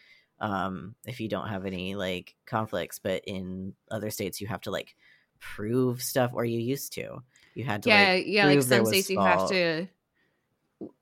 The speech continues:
Speaker 2: you have to, like, announce the date of your separation somehow and get it, like,
Speaker 1: Mm-hmm.
Speaker 2: clearly identified, uh,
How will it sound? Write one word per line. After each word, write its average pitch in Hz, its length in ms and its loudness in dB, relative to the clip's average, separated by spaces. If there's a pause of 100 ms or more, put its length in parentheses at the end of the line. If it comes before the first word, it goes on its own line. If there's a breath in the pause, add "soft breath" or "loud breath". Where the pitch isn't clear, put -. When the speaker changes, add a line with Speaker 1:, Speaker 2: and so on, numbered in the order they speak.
(280)
Speaker 2:
you 214 160 0
have 214 220 2
to, 190 300 0
like, 175 420 -2
announce 175 640 0 (400)
the 165 180 -4 (260)
date 165 220 -2
of 160 100 -6
your 151 100 -4
separation 160 1120 -4
somehow 156 600 -2
and 156 180 -4
get 151 120 -4
it, 147 180 -4
like, 147 220 -4
Speaker 1:
Mm-hmm. 95 240 -12 (560)
Speaker 2:
clearly 170 320 -2
identified, 170 800 2 (600 soft breath)
uh, 156 40 2